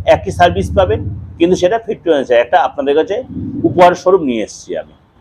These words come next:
যে কোনো চেম্বারের জন্য অনলাইনে বলুন, আমার চেম্বারে এসে বলুন, সব রকম, সবাই এই সুযোগটা কাজে লাগাতে পারবে। এবং আপনি রেমেডি বানানো বা রেমেডির প্রতিকার করার ব্যাপারেও কিন্তু এই সুযোগটা কাজে লাগাতে হবে। সেটা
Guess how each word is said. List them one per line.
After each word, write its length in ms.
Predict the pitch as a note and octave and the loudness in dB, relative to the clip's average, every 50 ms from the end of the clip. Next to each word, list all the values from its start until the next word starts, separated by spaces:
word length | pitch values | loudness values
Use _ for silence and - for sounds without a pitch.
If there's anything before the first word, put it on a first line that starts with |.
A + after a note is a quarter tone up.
| _ _ _ - - - - - - - - - - - - - - - - - | _ _ _ -20 -20 -20 -20 -20 -20 -20 -20 -20 -20 -20 -12 -8 -6 -2 2 4
যে 120 | A#2+ E3+ | 4 4
কোনো 220 | F#3 G3 A3 A3+ G#3+ | 6 6 4 4 4
চেম্বারের 500 | A3 A3 G#3+ G#3+ G#3+ A3 A3 A3 G3 F3 | 6 4 4 6 6 6 6 6 4 4
জন্য 240 | A3+ A3+ A#3 A#3 A3 | 2 0 2 2 2
অনলাইনে 480 | F3 D#3+ D#3+ E3 E3+ F#3 F#3+ G3 G3+ | 4 4 4 4 4 4 4 4 2
বলুন, 340 | F#3 G3 G3+ G#3 A3+ B3+ B3 - _ _ _ | 2 0 0 0 -2 -6 -10 -14 _ _ _
আমার 180 | - D3 D#3 - - | -2 -2 -2 0 0
চেম্বারে 320 | - D3+ D3+ D#3+ E3+ F3+ | -2 -2 0 2 2 2
এসে 160 | F#3 F#3 F#3 | 2 0 -2
বলুন, 140 | F#3 G3+ G#3 | -6 -6 -6
সব 260 | F3+ - - D3+ C3+ | -6 -4 -4 -2 -2
রকম, 160 | D#3 D#3 D3+ D3+ | 0 -2 -2 -4
সবাই 380 | - - C3+ C#3 E3+ A3 D4 - _ _ _ | -4 -2 0 0 0 0 -2 -6 _ _ _
এই 140 | C3 C3+ B2+ | -6 -6 -6
সুযোগটা 500 | - - - B2 B2 B2+ B2 - - - | -6 -6 -2 0 0 0 0 -2 -8 -6
কাজে 220 | - A2 G#2 G2+ | -4 -2 -2 0
লাগাতে 260 | F2 D#2 D#2 D#2+ E2 C#2+ | 0 -2 -2 -4 -8 -8
পারবে। 260 | C2 C2 C2 A#1+ B1 - - - - - - - - - - _ _ _ _ _ _ _ _ _ _ _ _ _ _ _ _ _ | -8 -8 -8 -10 -14 -16 -18 -20 -20 -20 -20 -20 -20 -20 -20 _ _ _ _ _ _ _ _ _ _ _ _ _ _ _ _ _
এবং 360 | - E3+ G3+ A3 B3+ D#4 C#4+ - - _ _ _ _ _ _ _ _ _ | 2 4 6 6 6 4 2 -4 -10 _ _ _ _ _ _ _ _ _
আপনি 440 | D3+ D3+ D#3+ F3+ G3+ F3+ F3+ A#3+ - - _ _ _ _ _ _ _ _ _ _ _ _ - - _ _ - | 2 2 2 2 0 0 0 0 -4 -10 _ _ _ _ _ _ _ _ _ _ _ _ -20 -20 _ _ 2
রেমেডি 380 | C3 C#3 E3+ F#3 G#3 G3+ - G#3+ | 4 6 6 6 6 6 4 4
বানানো 400 | F3 F3 E3+ E3+ F3+ F#3 G3 F#3 | 4 4 4 4 4 2 2 4
বা 120 | E3 D#3+ | 4 4
রেমেডির 420 | C#3+ D3 D3 D#3 D#3+ D#3+ F3+ E3 - | 4 4 4 2 2 0 0 -2 0
প্রতিকার 400 | - D#3 B2+ D#3+ - F3+ E3+ E3 | -2 -4 -4 0 2 2 2 4
করার 240 | D#3+ D#3 C#3+ C#3+ C3+ | 2 2 2 2 2
ব্যাপারেও 300 | C3+ C3 - D#3+ E3 D#3+ | 2 0 2 0 0 0
কিন্তু 220 | D3+ C#3+ C#3 D3 | -2 -4 -6 -4
এই 140 | E3 E3+ C#3+ | -2 -2 -4
সুযোগটা 360 | - - B2+ C3 C3 - F3+ | -4 -2 -2 -2 0 0 -2
কাজে 200 | - - B2+ B2+ | 0 2 2 4
লাগাতে 200 | B2+ C3 C3 D3+ | 4 2 0 0
হবে। 80 | F3+ E3+ | -4 -4
সেটা 360 | - - - D#3+ F3+ F3+ | -6 0 0 0 0 0